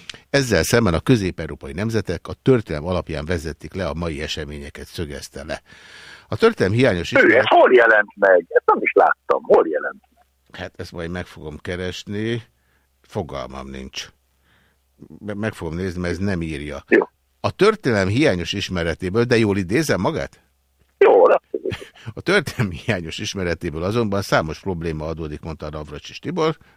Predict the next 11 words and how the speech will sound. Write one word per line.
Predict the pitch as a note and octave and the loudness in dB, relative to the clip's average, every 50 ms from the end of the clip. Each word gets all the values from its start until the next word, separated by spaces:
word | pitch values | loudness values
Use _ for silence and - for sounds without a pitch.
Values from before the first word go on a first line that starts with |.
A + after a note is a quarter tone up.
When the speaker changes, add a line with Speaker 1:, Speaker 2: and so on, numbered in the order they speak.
| _ _ | _ _
Speaker 1:
folytatásképpen | - D#2 D#2+ - - G2+ - - C3 C3 - - D3 - - A#2+ C3+ C3+ | -12 -10 -10 -8 -8 -8 -6 -6 -6 -6 -6 -10 -10 -8 -8 -8 -8 -6
példaként | - D#3 D3+ A#2 G2 E2+ - D#2+ D2 - | -4 -4 -2 -2 -2 -6 -6 -8 -10 -8
felidézve | - G#2+ A2 F#2+ E2 F2 F2 E2 D#2+ D#2 E2+ D#2+ | -6 -6 -4 -4 -4 -4 -6 -6 -6 -6 -6 -6
az | D#2 E2 - - | -6 -6 -6 -4
E | B2 | -4
U | A#2 F#2 D#2+ | -4 -4 -4
biztosi | E2+ F#2+ F2+ - F2 E2+ - D#2 | -6 -8 -8 -8 -10 -10 -8 -6
megbízatás | E2 F2+ F2 E2 E2 D2+ E2+ E2 - - E2 - - | -6 -6 -6 -6 -8 -8 -10 -10 -8 -8 -10 -8 -8
idején | F#2 G2 F#2 F2 D#2+ | -8 -6 -6 -6 -6
folytatott | D#2 - F#2+ F#2 - E2 D#2 - - - | -6 -8 -8 -8 -8 -10 -14 -14 -14 -12
vitákat, | - C3 - C3 G#2+ F#2+ - F#2+ E2+ - | -10 -6 -2 0 -2 0 -2 -4 -6 -8